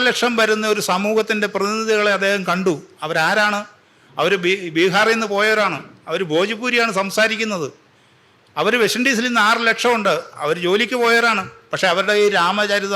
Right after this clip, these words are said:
മാനസമുണ്ട്. പ്രധാനമന്ത്രി പറഞ്ഞു, ത്രീ പോയിന്റ് ഫൈവ് ബില്യൺ നമ്മൾ കണക്ക് കൂട്ടണം, അത്രയും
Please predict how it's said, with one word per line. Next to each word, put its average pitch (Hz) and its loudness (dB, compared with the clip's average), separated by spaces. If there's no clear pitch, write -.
മാനസമുണ്ട്. 185 -2
പ്രധാനമന്ത്രി 208 2
പറഞ്ഞു, 202 0
ത്രീ 196 0
പോയിന്റ് 233 0
ഫൈവ് 226 2
ബില്യൺ 214 0
നമ്മൾ 170 -4
കണക്ക് 196 -2
കൂട്ടണം, 175 -2
അത്രയും 214 0